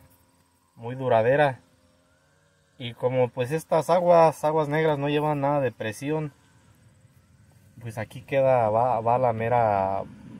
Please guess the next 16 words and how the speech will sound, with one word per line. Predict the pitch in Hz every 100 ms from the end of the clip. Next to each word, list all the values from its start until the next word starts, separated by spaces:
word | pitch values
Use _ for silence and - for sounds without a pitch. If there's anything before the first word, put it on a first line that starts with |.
| -
queda | 185 196 151
bien, | 139 143 -
queda | 151 143
bien, | 123 120 -
queda | 143 147
bien | 139 143
amarrado. | 135 107 135 156 151 - - - - - - -
No, | 120 135 127 - - - - _ _ - -
no | 131 135
creo | - 147 170
que | -
vaya | 120 135
a | 139
haber | 135
algún | 139 127 135
liqueo, | 117 - 147 151